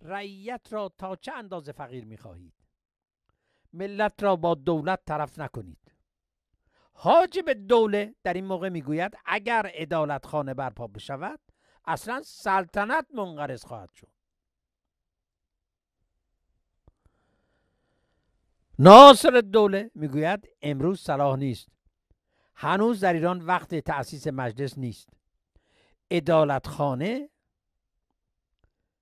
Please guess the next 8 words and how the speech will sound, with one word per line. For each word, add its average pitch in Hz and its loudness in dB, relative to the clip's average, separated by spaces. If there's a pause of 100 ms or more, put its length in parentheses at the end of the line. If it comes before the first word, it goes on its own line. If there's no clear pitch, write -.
(1500)
با 147 8 (840)
سلطنت 180 -10 (120)
اصلاً 208 -14 (1600)
روابط 151 -8
نزدیکی 143 -14
نمی‌تواند 135 -14
داشته 95 -20
باشد. - -20